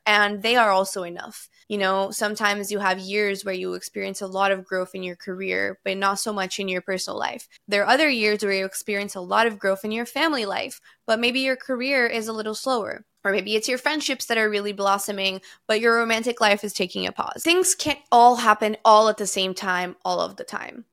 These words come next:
You have to celebrate the areas of your life that you have blossomed in, and the other areas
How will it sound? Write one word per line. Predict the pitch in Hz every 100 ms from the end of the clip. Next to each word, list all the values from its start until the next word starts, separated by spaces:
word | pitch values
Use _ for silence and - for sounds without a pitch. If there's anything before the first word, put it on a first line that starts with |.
| _
You | 226
have | 214 220 226 240 240
to | 269 254 247
celebrate | - 220 208 202 190 190
the | 208
areas | 202 202 220 226
of | 220
your | 226 208
life | 196 185 190 -
that | -
you | 202 196 202
have | 202 196
blossomed | 196 202 190 196 196
in, | 190 196 269 - _ _ _
and | 226 226 220 226 220 220 220
the | 214
other | 220 277 294
areas | 277 285 294 285 269